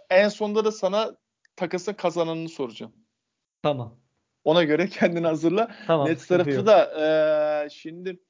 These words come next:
Speaker 1: orası da çok karışık bu arada. Yani Sixers'ta
Speaker 2: Aynen öyle.
Speaker 1: kesinlikle daha karışık olduğu net. Ee, sezon başında Sixers daha karışık
Speaker 2: Aynen.
Speaker 1: olmasına rağmen. Fakat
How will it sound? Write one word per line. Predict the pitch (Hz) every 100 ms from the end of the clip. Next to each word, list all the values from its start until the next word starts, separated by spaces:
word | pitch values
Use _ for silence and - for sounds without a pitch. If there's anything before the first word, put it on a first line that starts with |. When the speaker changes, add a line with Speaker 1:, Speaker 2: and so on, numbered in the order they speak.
| _ _ _ _ -
Speaker 1:
orası | 156 175
da | 196
çok | 147
karışık | 139 139 -
bu | 127
arada. | 120 120 151 _ _ -
Yani | 135 123
Sixers'ta | - 147 147 143
Speaker 2:
Aynen |
öyle. | 160
Speaker 1:
kesinlikle | 127 151 170 156
daha | 156 156
karışık | 156 147 -
olduğu | 147 143 156
net. | 156 156 _ _ _ _ -
Ee, | 127 127 120 117 117 120
sezon | 123 147 147 147
başında | 139 156
Sixers | 151 143 160 143
daha | 143 143
karışık | 147 139
Speaker 2:
Aynen. | 147
Speaker 1:
olmasına | 143 135 156
rağmen. | 147 127 180 202 _ - _ _ _ _ _
Fakat | - 196 208 214 -